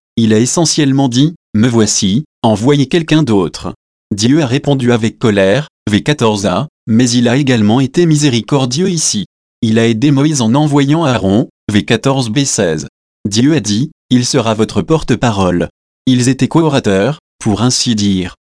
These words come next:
Aaron était également un encouragement. Moïse a finalement prononcé la grande majorité des paroles. Puis Dieu a rappelé à Moïse les signes qu'il accomplirait pour valider le message,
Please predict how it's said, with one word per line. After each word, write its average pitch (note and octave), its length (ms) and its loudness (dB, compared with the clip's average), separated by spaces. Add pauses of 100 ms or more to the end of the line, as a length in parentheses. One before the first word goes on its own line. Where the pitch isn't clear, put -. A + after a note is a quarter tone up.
(140)
Aaron D3+ 400 2
était C#3 300 -2
également B2 500 2
un B2 120 2
encouragement. A2 720 0 (380)
Moïse A2+ 380 2
a A2 60 0
finalement C3+ 600 2
prononcé C#3+ 580 0
la G#2+ 120 2
grande G#2+ 300 0
majorité C#3+ 560 0
des A#2+ 120 0
paroles. G2 520 -2 (400)
Puis A#2+ 200 0
Dieu B2+ 360 0
a A#2 80 0
rappelé C3 360 0
à C3 60 2
Moïse G#2+ 380 2
les G#2 100 0
signes D3+ 360 2
qu'il G#2+ 180 0
accomplirait A2+ 520 0
pour F#2+ 180 0
valider C#3+ 400 0
le A2+ 100 2
message, G2 600 0